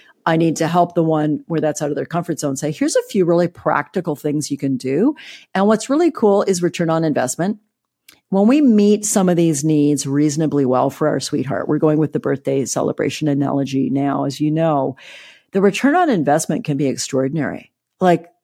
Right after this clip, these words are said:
your partner can feel so loved, so cherished, so special, and it doesn't take a bunch of money or a bunch of effort.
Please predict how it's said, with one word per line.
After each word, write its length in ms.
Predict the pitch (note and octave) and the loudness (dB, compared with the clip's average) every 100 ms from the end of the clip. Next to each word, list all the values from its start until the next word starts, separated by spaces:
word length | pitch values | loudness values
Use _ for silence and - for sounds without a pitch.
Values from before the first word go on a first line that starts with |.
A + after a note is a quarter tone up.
| _ - | _ -6
your 120 | G#3+ | -4
partner 320 | - D4+ A#3+ | -2 -2 0
can 140 | - F3 | 0 0
feel 180 | E3 | -2
so 440 | D3+ - - F#3 G#3+ | -2 -4 -2 0 2
loved, 500 | B3+ C3+ A#2 C3+ - | 2 0 -2 -10 -12
so 400 | - - F#3+ A#3 | -10 -2 2 2
cherished, 760 | B3 - C3+ C3+ C3+ - - - | 0 -2 -2 -2 -6 -8 -16 -12
so 340 | - - G3+ | -6 0 0
special, 640 | B3 - G#2+ - C3 D3+ - - - - _ | 0 -2 -4 -4 -6 -6 -10 -20 -20 -20 _
and 140 | - F3 | -4 -4
it 160 | C#3+ - | -4 -4
doesn't 480 | D#3 D3+ D3+ D#3+ - | -2 -2 -2 -4 -4
take 320 | - C#3+ C#3 | -2 0 0
a 60 | B2+ | -4
bunch 300 | C#3 C#3 - | -2 -4 -2
of 80 | C3 | -2
money 300 | C3 C3+ B2+ | -2 -2 -2
or 120 | A#2+ | -4
a 60 | A#2 | -4
bunch 280 | B2 B2 | -6 -6
of 100 | - - | -8 -6
effort. 420 | C3+ C#3 - - | -6 -4 -6 -6